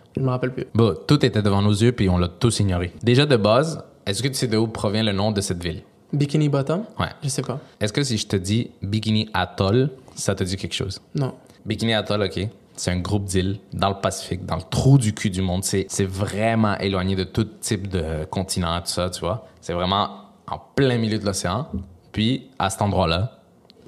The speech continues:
Speaker 2: pourquoi il est reconnu ? C'est parce que les Américains faisaient des tests dans les années cinquante.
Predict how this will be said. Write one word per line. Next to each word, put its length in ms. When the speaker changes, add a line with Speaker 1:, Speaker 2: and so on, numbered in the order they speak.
Speaker 2:
pourquoi 300
il 60
est 40
reconnu ? 420
C'est 180
parce 160
que 100
les 160
Américains 360
faisaient 280
des 120
tests 260
dans 100
les 140
années 160
cinquante. 520